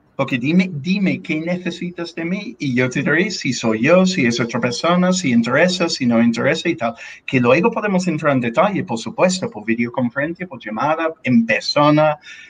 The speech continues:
s-, con mascarilla si queremos y tal. Pero que primero dime qué. Y hay mucha gente que no te dice.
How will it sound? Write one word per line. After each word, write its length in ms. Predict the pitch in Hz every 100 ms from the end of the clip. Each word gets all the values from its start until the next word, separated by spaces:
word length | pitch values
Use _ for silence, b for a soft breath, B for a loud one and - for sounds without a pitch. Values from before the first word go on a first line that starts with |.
| B
s-, 260 | - -
con 180 | 131 131
mascarilla 680 | 127 131 - 127 156 170 180
si 200 | 175 131
queremos 460 | 117 135 160 160
y 60 | 147
tal. 180 | 147 226 B B B
Pero 180 | 143 131
que 140 | -
primero 400 | - 110 104 143
dime 300 | 165 175 190
qué. 320 | - 143 226 -
Y 80 | 135
hay 120 | 156
mucha 260 | 175 185
gente 220 | 196 196 233
que 80 |
no 160 | 214 185
te 120 | 180
dice. 380 | 123 - - 143